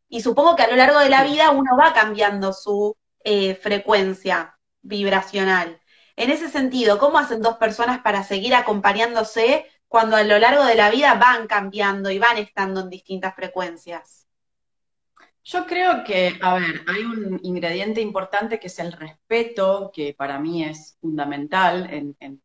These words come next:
Speaker 2: en una relación, y creo que a lo largo de los años, exactamente como vos decís, las parejas van cambiando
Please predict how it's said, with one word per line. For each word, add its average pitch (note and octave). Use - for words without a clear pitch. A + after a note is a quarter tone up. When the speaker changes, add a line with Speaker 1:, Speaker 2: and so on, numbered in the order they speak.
Speaker 2:
en C#3+
una D3
relación, F3+
y G#3
creo D4
que A#3
a G#3
lo F#3
largo A3
de G3
los F3
años, A3+
exactamente F#3+
como E3
vos F3
decís, A3+
las F3
parejas E3+
van F3
cambiando E3+